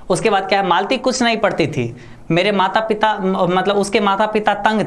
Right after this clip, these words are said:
थे, ठीक है, मालती से बहुत तंग थे, इतना थोड़ा भी ये नहीं पढ़ती थी। एक दिन उसके पिता उसके लिए एक पुस्तक दिए और कहा कि इसके बीस पेज रोज पढ़ा करो। उसके पिता पुस्तक दिए कि इसके बीस पेज तुम डेली पढ़ोगे इस किताब के।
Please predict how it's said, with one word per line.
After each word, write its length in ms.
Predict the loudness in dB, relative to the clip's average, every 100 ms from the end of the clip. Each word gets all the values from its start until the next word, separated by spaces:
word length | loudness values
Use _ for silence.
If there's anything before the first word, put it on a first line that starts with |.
| 0
थे, 140 | -2
ठीक 180 | 0 0
है, 60 |
मालती 360 | 2 0 0 0
से 100 | 2
बहुत 320 | 2 0 0
तंग 200 | 0 0
थे, 100 | 0
इतना 280 | 0 -2 -2
थोड़ा 200 | 0 0
भी 220 | 2 2 0
ये 60 |
नहीं 200 | 2 0
पढ़ती 300 | 0 -2 -2
थी। 200 | -6 -8 -12 -14 -2
एक 220 | 0 0
दिन 140 | 0 0
उसके 220 | 0 -2
पिता 320 | -2 0 0
उसके 240 | 0 0 0
लिए 100 | -2
एक 140 | -2
पुस्तक 320 | -4 0 0
दिए 400 | 0 0 0 -2 -6 -4
और 120 | 0 0
कहा 300 | 0 0 0
कि 140 | -2
इसके 300 | -4 -2 -2
बीस 380 | 0 0 0 0
पेज 280 | 0 0 2
रोज 340 | 2 0 0
पढ़ा 200 | 0 2
करो। 200 | 2 0
उसके 300 | 0 0 -2
पिता 300 | -2 0 0
पुस्तक 340 | 0 -2 0
दिए 220 | 0 0 0
कि 100 | -2
इसके 200 | -2 -2
बीस 340 | 0 0 -2
पेज 320 | -2 -2 0
तुम 160 | -2 0
डेली 280 | 0 0 0
पढ़ोगे 320 | 0 0 0
इस 100 | -2
किताब 360 | -2 -2 -2
के। 100 | -8